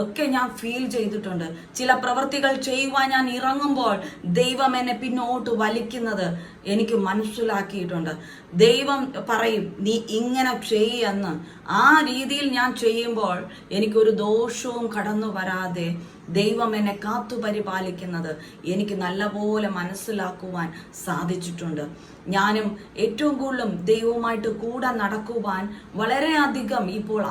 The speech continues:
ആഗ്രഹിക്കുന്ന ഒരു വ്യക്തിയാണ്. ഞാൻ ഏതു നേരവും ഞാൻ തന്നെ സ്വയം ചിന്തിക്കാറുണ്ട്, ഞാൻ ചുമ്മാ ഇരിക്കുമ്പോൾ ആരും കാണില്ല എൻ്റെ വാ അനങ്ങുന്നത് ഒന്നും. ഞാൻ വാ, വാ അനങ്ങത്തില്ല. എൻ്റെ ഉള്ളിൽ എപ്പോഴും "യേശുവപ്പ, യേശുവപ്പ,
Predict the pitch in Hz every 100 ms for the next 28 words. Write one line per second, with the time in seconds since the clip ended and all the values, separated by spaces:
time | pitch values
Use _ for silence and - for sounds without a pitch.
0 | 180 202 226 214 214 208 226 208 185 180
1 | 170 170 208 175 165 156 156 - - 202
2 | 202 208 214 233 208 208 214 202 208 214
3 | 240 240 240 226 226 202 220 214 196 202
4 | - 196 196 185 170 170 - 202 202 208
5 | 202 220 202 202 214 214 196 190 208 -
6 | - 185 240 320 294 277 294 269 170 151
7 | 196 202 196 190 202 190 185 180 165 156
8 | 170 - - 190 185 156 - - 208 208
9 | 202 208 214 247 220 208 202 180 170 170
10 | - 180 190 208 190 202 190 185 - 202
11 | 196 185 - 190 190 214 175 196 180 170
12 | - - 202 220 240 214 202